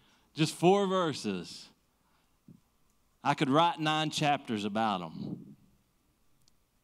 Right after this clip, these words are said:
As I was reading this and, and, and praying, uh,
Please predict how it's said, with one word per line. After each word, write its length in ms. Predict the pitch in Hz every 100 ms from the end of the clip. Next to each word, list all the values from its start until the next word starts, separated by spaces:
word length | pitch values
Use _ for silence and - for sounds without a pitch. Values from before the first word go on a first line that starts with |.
| _ _ _ _ _ _ _ _ _ _ _ _ _ _ _ _ _
As 180 | 147 151
I 140 | 165 180
was 280 | 170 143
reading 440 | 143 147 190 190 151
this 420 | 143 143 139 -
and, 120 | 127
and, 260 | - 123 123
and 200 | 123 110
praying, 640 | 135 147 135 127 123 120 -
uh, 420 | 113 110 101 -